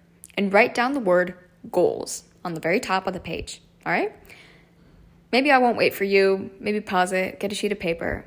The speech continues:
It's gonna be worth it. Just trust me. So once you've got your sheet of paper and you've written the word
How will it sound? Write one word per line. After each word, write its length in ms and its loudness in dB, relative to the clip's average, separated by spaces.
It's 140 -8
gonna 160 -2
be 120 -4
worth 280 -4
it. 160 -10
Just 200 -10
trust 300 -12
me. 140 -14
So 120 -2
once 220 0
you've 120 -4
got 120 4
your 100 -2
sheet 160 -2
of 80 -2
paper 300 2
and 160 -4
you've 140 -2
written 180 0
the 80 -4
word 300 0